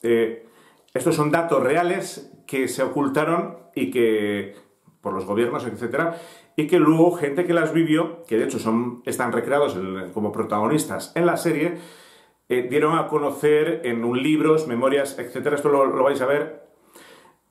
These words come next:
al final de la serie cuando la veáis.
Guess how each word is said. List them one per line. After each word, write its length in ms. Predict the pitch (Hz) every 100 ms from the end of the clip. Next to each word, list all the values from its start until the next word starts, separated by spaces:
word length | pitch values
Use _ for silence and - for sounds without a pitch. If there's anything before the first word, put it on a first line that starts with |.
| _ -
al 200 | 113 113
final 520 | - 117 127 139 135
de 80 | 117
la 160 | 104
serie 340 | - 139 131 135
cuando 300 | 107 104 98
la 120 | 90
veáis. 600 | 98 101 82 - -